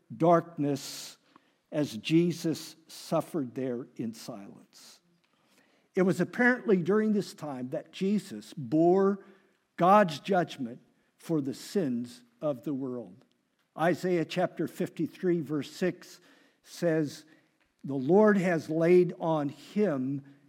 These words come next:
the iniquity of us all." The reality of God's judgment for sin is abo-, beyond our comprehension,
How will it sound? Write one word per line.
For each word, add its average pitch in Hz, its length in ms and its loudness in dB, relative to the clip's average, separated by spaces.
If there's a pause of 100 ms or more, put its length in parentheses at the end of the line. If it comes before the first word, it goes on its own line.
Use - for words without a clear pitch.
(140)
the 151 220 2
iniquity 143 920 -2 (320)
of 147 200 -2
us 143 320 -4
all." 110 420 -8 (1080)
The 165 100 0
reality 233 580 6
of 160 160 4
God's 190 360 6
judgment 180 540 2
for 160 180 -4
sin 160 480 -2
is 156 160 0
abo-, 165 380 -2
beyond 180 380 2
our 180 160 4
comprehension, 151 960 -6